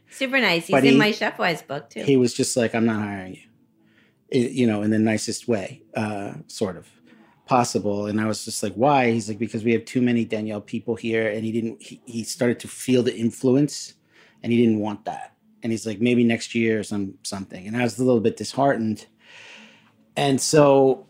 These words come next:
Speaker 2: I went to see Jean-Georges, and, um, he put me up for a few months, just, like, kicking around each of his restaurants where people were missing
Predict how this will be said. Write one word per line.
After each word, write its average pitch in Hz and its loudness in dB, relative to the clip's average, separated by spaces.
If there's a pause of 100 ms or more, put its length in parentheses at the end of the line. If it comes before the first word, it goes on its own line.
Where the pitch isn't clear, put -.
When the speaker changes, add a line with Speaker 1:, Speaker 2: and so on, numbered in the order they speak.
Speaker 2:
I 147 4
went 156 4
to 160 2
see 156 2
Jean-Georges, 147 2 (440)
and, 131 2
um, 123 0
he 143 0
put - 2
me 127 4
up 120 -2
for 120 2
a 110 0
few 117 -2
months, 117 0
just, - -8
like, 110 -6 (440)
kicking 120 0
around 120 2 (480)
each 135 -4
of 120 2
his 113 0
restaurants 117 0
where 110 0
people 117 -2
were 110 0
missing 104 -4